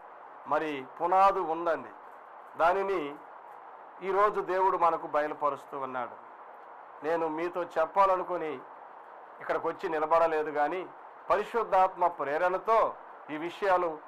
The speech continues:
మీకు తెలియజేస్తూ ఉన్నా. అదేమిటో తెలుసా? ఒక తల్లిగా, ఒక తండ్రిగా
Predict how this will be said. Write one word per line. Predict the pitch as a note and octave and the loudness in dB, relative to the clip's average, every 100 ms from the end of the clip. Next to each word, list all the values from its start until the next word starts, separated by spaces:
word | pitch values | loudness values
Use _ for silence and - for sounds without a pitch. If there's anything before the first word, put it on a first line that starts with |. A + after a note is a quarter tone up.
| - - - | -20 -20 -14
మీకు | D3 D3+ | -10 -8
తెలియజేస్తూ | - D3 D#3+ D3 C#3 C3+ C3+ | -6 -4 -4 -4 -6 -8 -10
ఉన్నా. | B2 A#2+ | -8 -6
అదేమిటో | B2+ E3 F#3 F3+ | -4 -4 -4 -6
తెలుసా? | F3+ D#3+ D#3 E3 F3 | -6 -8 -2 0 0
ఒక | D#3 D3 | -4 -6
తల్లిగా, | - B2+ D3 D#3+ F#3 F#3+ - - - - - D3 | -6 -6 -4 0 0 0 -6 -20 -20 -20 -8 -4
ఒక | C#3+ | -2
తండ్రిగా | C#3 B2+ C#3 E3+ F3 F#3+ | -2 -4 -2 -4 2 2